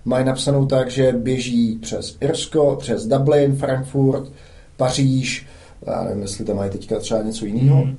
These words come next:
Speaker 1: A vlastně i výpadek toho jednoho, nejenom evi-, nejenom té availability zóny,
Speaker 2: Jasně.
Speaker 1: ale i toho regionu nemá dopad na dostupnost té sítě,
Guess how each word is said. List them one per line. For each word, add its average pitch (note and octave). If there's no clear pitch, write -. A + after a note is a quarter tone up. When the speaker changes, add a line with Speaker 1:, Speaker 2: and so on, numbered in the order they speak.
Speaker 1:
A C3
vlastně C3+
i D3
výpadek D#3
toho D3
jednoho, C3+
nejenom D#3
evi-, C3
nejenom C#3
té C3+
availability A#2+
zóny, A#2
Speaker 2:
Jasně. -
Speaker 1:
ale A#2
i A#2
toho B2
regionu B2+
nemá B2+
dopad A#2+
na A2+
dostupnost A2+
té B2+
sítě, -